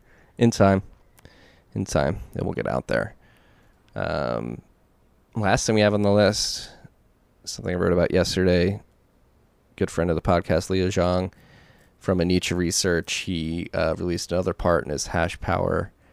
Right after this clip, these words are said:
uh, Anatomy of Hash Power series, uh, called The Intelligent Bitcoin Miner Part One, and basically,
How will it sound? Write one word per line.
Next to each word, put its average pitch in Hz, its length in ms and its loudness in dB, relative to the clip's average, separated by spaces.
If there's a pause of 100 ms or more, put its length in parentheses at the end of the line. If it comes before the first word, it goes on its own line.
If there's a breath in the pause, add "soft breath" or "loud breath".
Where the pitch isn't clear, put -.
(380 soft breath)
uh, 80 140 0
Anatomy 87 420 2
of - 80 0
Hash 80 260 2
Power 76 240 2
series, 69 680 -2
uh, 62 520 0
called - 180 -2
The 80 60 0
Intelligent 80 460 0
Bitcoin 85 380 0
Miner 82 320 0
Part - 340 0
One, 80 300 -2
and 78 240 -6
basically, 82 480 -4